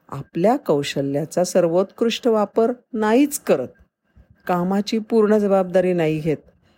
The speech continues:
कारण आपल्याला त्या विषयाचं सखोल ज्ञानच नसतं मुळी, तसा कधी प्रयत्नच केलेला नसतो. आणि मग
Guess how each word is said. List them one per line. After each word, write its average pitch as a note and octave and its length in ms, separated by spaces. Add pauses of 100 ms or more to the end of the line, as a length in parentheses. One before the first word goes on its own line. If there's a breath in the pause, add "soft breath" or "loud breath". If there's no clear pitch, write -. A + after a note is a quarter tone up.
(160)
कारण A3 240
आपल्याला A#3 420
त्या A#3+ 160
विषयाचं A3+ 480
सखोल A#3 460
ज्ञानच G3 580
नसतं G#3+ 380
मुळी, C3+ 220 (1080)
तसा E3+ 560
कधी G3 280
प्रयत्नच A#3 680
केलेला C#3+ 440
नसतो. C3 400 (1200 soft breath)
आणि D3+ 220
मग E3 400